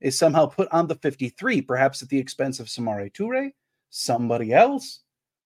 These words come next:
But Bo Melton, I believe, has used up all of his practice squad elevation, so something may have to occur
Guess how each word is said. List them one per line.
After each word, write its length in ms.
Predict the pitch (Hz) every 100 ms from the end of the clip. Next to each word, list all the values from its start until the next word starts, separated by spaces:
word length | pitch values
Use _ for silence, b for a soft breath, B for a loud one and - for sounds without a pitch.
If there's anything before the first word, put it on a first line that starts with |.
| -
But 160 | 131 117
Bo 160 | 135 214
Melton, 360 | 240 277 220 190
I 180 | 175
believe, 480 | 165 170 151 240 262
has 180 | 175 135
used 180 | 170 180
up 140 | 135
all 140 | 139 196
of 40 |
his 100 | 185
practice 320 | - 175 -
squad 200 | - 156
elevation, 440 | 147 139 180 160 110
so 140 | 120
something 340 | - 196 226
may 120 | 190 180
have 160 | 175
to 120 | - 139
occur 380 | - 139 131